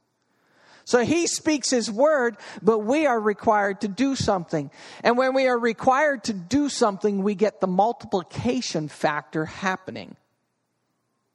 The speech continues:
It's pretty simple.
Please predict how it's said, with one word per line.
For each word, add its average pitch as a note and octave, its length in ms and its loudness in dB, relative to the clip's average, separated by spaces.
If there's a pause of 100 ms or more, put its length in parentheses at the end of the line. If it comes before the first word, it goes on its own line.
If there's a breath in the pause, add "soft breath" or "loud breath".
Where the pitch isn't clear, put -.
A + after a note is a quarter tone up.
(2000)
It's F#3+ 180 -2
pretty B3+ 380 -2
simple. A3+ 540 -4